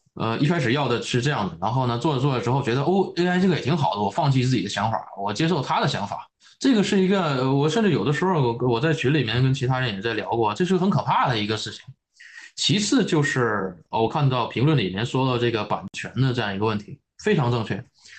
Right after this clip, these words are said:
A I的版权，其实我前两天跟别人在小红书上也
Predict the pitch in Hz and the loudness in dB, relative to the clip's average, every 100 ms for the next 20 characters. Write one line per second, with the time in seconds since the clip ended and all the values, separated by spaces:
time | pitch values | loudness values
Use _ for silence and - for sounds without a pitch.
0 | - - - - - 185 202 202 208 123 | -20 -18 -20 -14 -2 0 2 2 0 0
1 | 107 98 - 113 156 156 151 127 98 139 | -4 -6 -4 0 2 2 2 0 0 -2
2 | 127 131 143 147 143 143 123 135 139 131 | 0 2 2 2 4 4 4 2 2 0
3 | 110 - 110 127 147 147 117 101 - _ | -4 -6 0 2 4 2 -2 -6 -12 _